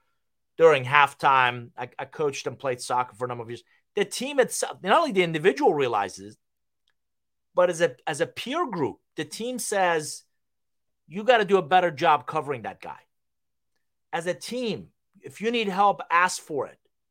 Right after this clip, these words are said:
But that peer discipline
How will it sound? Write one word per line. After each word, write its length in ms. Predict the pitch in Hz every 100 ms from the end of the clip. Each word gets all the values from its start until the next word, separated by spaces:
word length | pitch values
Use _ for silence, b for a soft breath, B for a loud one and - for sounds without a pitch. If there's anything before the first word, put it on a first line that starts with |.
| _ _ _ _ _ _
But 360 | 131 170 170 -
that 300 | 165 160 -
peer 320 | - - 226 214
discipline 800 | 156 175 - 139 - 127 101